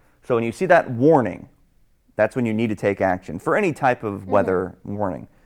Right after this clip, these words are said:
Speaker 1: Uh, it just needs to let you know you gotta,
Speaker 2: Mm-hmm.
Speaker 1: you know, pay attention and, and know that you, we need to take action when there's a warning. And then advisory is just, you know, there could be some
Speaker 2: Mm-hmm.
Speaker 1: problems, um,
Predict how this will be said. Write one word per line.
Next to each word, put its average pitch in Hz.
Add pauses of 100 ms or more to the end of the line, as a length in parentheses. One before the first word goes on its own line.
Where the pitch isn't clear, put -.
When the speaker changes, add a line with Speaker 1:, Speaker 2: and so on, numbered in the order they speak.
(380)
Speaker 1:
Uh, 92 (120)
it -
just - (760)
needs 101
to 101
let 104
you 107
know 110
you 101
gotta, 90 (180)
Speaker 2:
Mm-hmm. 196
Speaker 1:
you 104
know, 90
pay 107
attention 101
and, 92
and 92
know 104
that 95 (240)
you, 92
we 92
need 104
to 95
take 98
action - (120)
when 92
there's 90
a 98
warning. 92 (560)
And 104
then 104
advisory 95
is 67
just, -
you 92
know, 90
there 71
could 110
be 87
some 82
Speaker 2:
Mm-hmm. -
Speaker 1:
problems, - (220)
um, 67